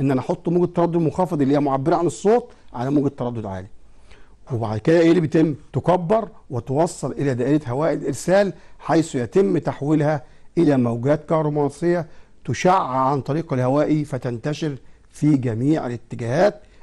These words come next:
إلى مسافات بعيدة. يبقى دي الفكرة أو ال-، الفكرة الأساسية لأجهزة الإرسال الإذاعي. تعال نشوف أنواع أجهزة الإرسال الإذاعي.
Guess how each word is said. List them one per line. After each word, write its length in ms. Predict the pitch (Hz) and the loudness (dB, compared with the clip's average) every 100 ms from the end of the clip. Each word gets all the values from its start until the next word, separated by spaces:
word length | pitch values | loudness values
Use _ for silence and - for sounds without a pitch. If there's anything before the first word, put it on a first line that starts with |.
| - | -2
إلى 220 | 196 170 | 2 4
مسافات 640 | 131 117 113 - 139 143 - - - - 147 | 2 -2 -8 -4 -2 -2 -6 -20 -20 -12 -2
بعيدة. 460 | 156 151 104 98 - - - - - 131 | 0 2 -2 -8 -20 -20 -20 -20 -10 -4
يبقى 220 | 127 127 | -2 0
دي 260 | 160 349 | 2 2
الفكرة 580 | 127 - 156 156 151 - - | 0 -4 -4 0 -2 -2 -2
أو 240 | 165 - - | -2 -2 -2
ال-، 260 | 127 120 | -2 0
الفكرة 460 | 120 120 117 156 147 | 0 -2 -4 -4 -4
الأساسية 840 | 120 117 - 170 165 147 190 202 - - - - - | -4 -6 0 2 2 2 2 0 -4 -20 -20 -20 -6
لأجهزة 640 | 139 117 110 165 156 - 151 | -4 -2 2 2 0 0 0
الإرسال 840 | 127 131 110 - 131 139 139 127 - | 2 -4 -6 -4 -2 0 0 -2 0
الإذاعي. 560 | 175 165 131 113 90 - - - - - _ - - - - - - - - - - | 0 0 -2 -2 -8 -12 -20 -20 -20 -20 _ -20 -20 -20 -20 -20 -20 -20 -20 -18 -4
تعال 180 | 147 180 | 0 0
نشوف 360 | - 214 - - | 2 0 0 -2
أنواع 600 | 147 147 151 185 208 - | 2 4 4 4 2 0
أجهزة 360 | 135 127 165 - 135 | -2 -2 -4 -2 -6
الإرسال 560 | 113 120 - 131 123 | -6 -10 -8 -6 -6
الإذاعي. 460 | - 107 107 78 | -8 -10 -10 -12